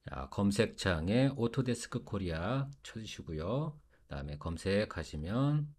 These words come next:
이렇게 밑에 오토데스크 코리아 여기 홈페이지에 들어가 줍니다. 자, 처음에 검색란에 십일 쓰리디 입력하시고 엔터.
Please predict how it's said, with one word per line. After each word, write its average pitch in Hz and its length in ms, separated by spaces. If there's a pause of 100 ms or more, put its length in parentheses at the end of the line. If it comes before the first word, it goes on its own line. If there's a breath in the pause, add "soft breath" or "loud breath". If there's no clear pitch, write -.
(420)
이렇게 78 600
밑에 90 560 (200 loud breath)
오토데스크 98 680
코리아 120 380 (140)
여기 71 220
홈페이지에 110 680
들어가 95 320
줍니다. 78 500 (1300)
자, 73 260
처음에 123 720
검색란에 90 880
십일 131 320
쓰리디 101 800 (600)
입력하시고 92 840
엔터. 92 680